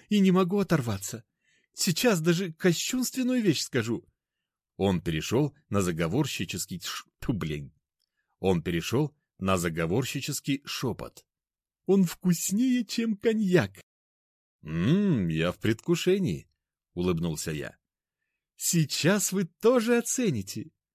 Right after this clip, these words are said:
Феликс плюхнулся в своё кресло и схватил чайник. Из носика в чашку тонкой струйкой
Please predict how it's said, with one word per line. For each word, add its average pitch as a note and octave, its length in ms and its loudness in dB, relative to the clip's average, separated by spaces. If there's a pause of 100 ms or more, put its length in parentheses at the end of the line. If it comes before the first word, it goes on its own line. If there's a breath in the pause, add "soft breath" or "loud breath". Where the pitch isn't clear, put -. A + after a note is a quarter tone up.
(520)
Феликс F#2 520 -2
плюхнулся G2 640 -2
в E2 40 -10
своё D#2+ 300 -4
кресло D#3+ 460 -4 (180)
и B2 100 -2
схватил G2 520 -4
чайник. - 560 -10 (500)
Из E2+ 220 -4
носика F2 480 -2
в - 40 -16
чашку - 540 -6 (320)
тонкой G2 400 2
струйкой D3+ 640 0